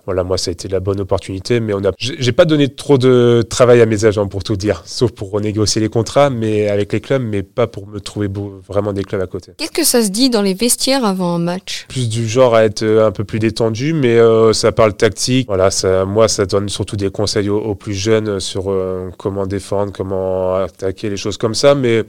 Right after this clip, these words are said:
Speaker 1: certains ont des, euh, pas des tocs, mais des, euh, mince, j'ai perdu le mot, mais, euh,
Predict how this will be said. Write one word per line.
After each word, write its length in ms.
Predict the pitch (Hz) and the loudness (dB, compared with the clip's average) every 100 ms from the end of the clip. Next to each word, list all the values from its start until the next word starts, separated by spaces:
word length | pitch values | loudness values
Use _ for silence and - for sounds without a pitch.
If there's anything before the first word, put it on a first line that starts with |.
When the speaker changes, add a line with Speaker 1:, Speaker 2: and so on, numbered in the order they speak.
| - | -8
Speaker 1:
certains 400 | - 127 101 139 | -4 -2 2 4
ont 180 | 131 107 | 4 2
des, 200 | 98 101 | 0 0
euh, 500 | 101 98 92 92 95 92 - | 0 -2 -4 -8 -12 -16 -6
pas 100 | 98 | -4
des 140 | 98 | -2
tocs, 320 | 98 131 123 107 | 0 2 2 0
mais 100 | 95 | -4
des, 200 | 95 92 | -2 -2
euh, 240 | 90 87 87 87 82 85 _ _ _ 98 | -4 -6 -10 -14 -16 _ _ _ _ -20
mince, 180 | 85 _ _ | -20 _ _
j'ai 80 | - | -18
perdu 220 | 87 95 | -12 -8
le 40 | |
mot, 60 | 98 | -6
mais, 120 | 92 | -6
euh, 80 | 90 | -10